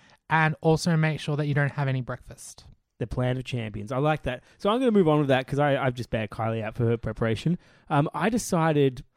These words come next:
Speaker 2: pretty early on that I was either gonna get some nice terrain done or get my Iron Hills dwarves done. So I put up a little poll li-, f-, asking people at the Silmarillion, "What should I work on?" And basically got told, "Do the dwarves," because they hadn't seen the chariots before. Like, I've got the chariot model done,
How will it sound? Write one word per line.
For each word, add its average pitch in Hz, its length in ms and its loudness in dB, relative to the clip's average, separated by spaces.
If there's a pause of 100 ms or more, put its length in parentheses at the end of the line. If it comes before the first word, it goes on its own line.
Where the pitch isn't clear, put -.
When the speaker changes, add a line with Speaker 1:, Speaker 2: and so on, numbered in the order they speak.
(200)
Speaker 2:
pretty 262 340 -6
early 165 240 8
on 139 180 8
that 131 100 4
I 123 60 6
was 127 180 -2
either 170 240 2
gonna 147 180 0
get 127 200 -6
some 135 120 -4
nice 123 200 -2
terrain 123 340 -2
done 131 280 0
or 127 100 -6
get 131 140 -6
my 113 140 -8
Iron 113 240 -6
Hills 110 400 -4
dwarves 131 220 0
done. 185 180 0
So 185 80 2
I 147 40 2
put - 160 -2
up 165 80 0
a - 20 -4
little 127 160 0
poll 117 480 0
li-, 147 180 -4 (140)
f-, 147 140 -6
asking 131 320 -4
people 127 180 -4
at 120 60 -12
the - 40 -18 (120)
Silmarillion, 117 260 -4
"What 147 160 -2
should 139 100 -6
I 113 40 -2
work 117 260 -4
on?" 160 180 -4 (420)
And 117 380 0
basically 120 300 -4
got 113 140 -4
told, 113 420 -2
"Do 117 100 -4
the 110 100 -8
dwarves," 123 480 -4 (100)
because 107 480 -10 (400)
they 120 60 -8
hadn't 117 180 -2
seen 117 200 -4
the 110 60 -8
chariots 120 360 -8
before. 160 360 -6
Like, 151 160 -6
I've 117 140 -6
got 147 160 0
the - 60 -10
chariot 117 260 -4
model 120 240 0
done, 123 300 -6